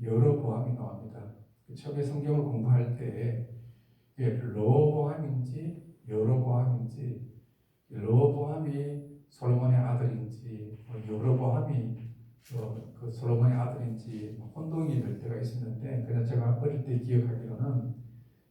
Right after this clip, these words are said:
예전에 그 여로라는 드라마가 있지 않습니까?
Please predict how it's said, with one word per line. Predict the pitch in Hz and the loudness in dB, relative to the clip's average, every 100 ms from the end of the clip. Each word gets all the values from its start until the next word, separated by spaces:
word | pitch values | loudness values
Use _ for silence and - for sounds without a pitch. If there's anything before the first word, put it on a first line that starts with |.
| _ | _
예전에 | 127 123 - 123 117 120 - - - - | 0 2 4 4 4 0 -4 -12 -16 -18
그 | - 120 113 | -6 -4 2
여로라는 | 120 131 160 156 123 117 110 110 - | 6 8 8 4 2 0 -2 -6 -4
드라마가 | 123 123 123 113 | 2 2 2 0
있지 | 110 110 | -4 -6
않습니까? | 104 - 120 113 - 123 - | -10 -10 -14 -14 -12 -6 -6